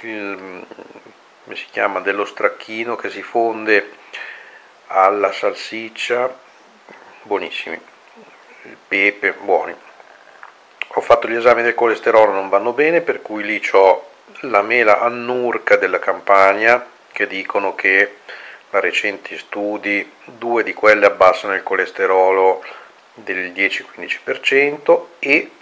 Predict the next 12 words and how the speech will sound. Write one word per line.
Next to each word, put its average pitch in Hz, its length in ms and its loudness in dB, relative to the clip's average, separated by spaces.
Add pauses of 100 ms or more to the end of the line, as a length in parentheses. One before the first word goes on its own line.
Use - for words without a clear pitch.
(380)
apposita - 800 4
boccetta 104 720 2
di 98 460 -8
steroli 98 580 4
vegetali. 95 800 4 (1700)
Vabbè, 92 260 -2
c'è - 180 -2
anche 87 180 -4
lo 87 80 -4
chardonnay, 87 560 -2 (200)
speriamo 90 580 0
che 87 420 2